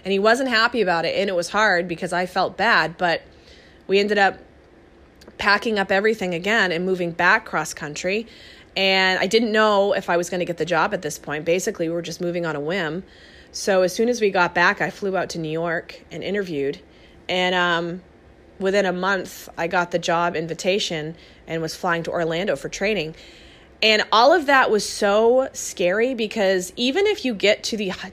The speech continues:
to the initial training, nothing is guaranteed. And I had to pass so many different tests.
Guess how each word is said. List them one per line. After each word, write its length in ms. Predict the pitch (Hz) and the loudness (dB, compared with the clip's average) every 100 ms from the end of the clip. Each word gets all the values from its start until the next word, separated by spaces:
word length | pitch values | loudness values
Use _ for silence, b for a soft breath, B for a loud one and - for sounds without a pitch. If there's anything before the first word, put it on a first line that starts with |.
| - | -6
to 140 | 226 | -4
the 120 | 190 | 0
initial 400 | 190 185 185 196 | 0 0 -2 -2
training, 600 | 170 - 165 190 226 277 B B B | -4 -4 -4 -2 -4 -4 B B B
nothing 300 | 233 254 330 | 2 2 2
is 160 | 294 208 | 0 0
guaranteed. 760 | 190 196 175 160 160 151 233 254 B B B B - | 0 0 -2 -6 -6 -6 -6 -8 B B B B -2
And 320 | 208 202 196 - - - - 285 | 2 2 0 -8 -20 -20 -2 2
I 100 | 240 | 2
had 200 | 262 208 | 2 -2
to 60 | |
pass 380 | - - 220 175 | -6 -2 0 0
so 200 | - 196 | 0 0
many 160 | 220 226 | 0 -2
different 320 | 196 185 160 | -4 -6 -8
tests. 500 | - 190 160 - | -4 -4 -4 -10